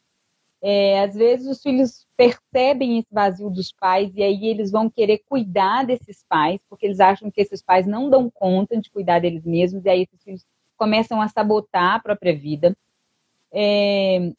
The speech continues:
há muitas vezes os filhos começam a ter problemas, então, aí de financeiros, problemas profissionais, é, dificuldade de encontrar um bom relacionamento de casal,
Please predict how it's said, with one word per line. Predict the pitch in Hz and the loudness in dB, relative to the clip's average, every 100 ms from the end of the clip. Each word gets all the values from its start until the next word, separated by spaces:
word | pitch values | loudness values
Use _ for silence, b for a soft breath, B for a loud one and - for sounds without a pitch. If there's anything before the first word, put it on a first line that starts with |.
| - | -4
há | 226 | 0
muitas | 240 254 | 0 0
vezes | 233 240 233 | 2 0 -2
os | - | -6
filhos | 254 226 - | -2 -2 -2
começam | 233 226 240 240 240 | -2 0 0 -2 -4
a | 226 220 | -4 -2
ter | 233 220 214 202 - _ _ | 0 2 2 0 -6 _ _
problemas, | - 214 214 233 226 190 | 0 2 2 2 0 -2
então, | 202 214 202 | -4 -2 0
aí | 196 196 | 0 -2
de | 175 190 196 180 - _ _ | -4 -2 0 0 -2 _ _
financeiros, | - 240 262 - 208 220 240 240 220 202 196 - | -4 0 -2 -4 -2 0 4 4 2 0 -4 -6
problemas | 214 202 208 202 | -4 0 -2 -2
profissionais, | - 214 202 - 226 202 185 214 226 208 196 185 _ _ _ _ | -2 -2 -2 -2 -2 0 0 0 0 0 -2 -6 _ _ _ _
é, | 165 214 202 196 185 | -2 0 2 2 -2
dificuldade | 180 233 233 208 208 214 185 | -6 -12 -4 0 0 -2 -4
de | |
encontrar | 220 208 202 202 | -4 -2 -2 0
um | 196 | 0
bom | 233 | 0
relacionamento | 254 233 214 202 196 180 | 0 -2 -4 -2 -2 -4
de | - | -8
casal, | - 208 196 185 180 226 349 | -4 -2 -2 -2 0 0 -2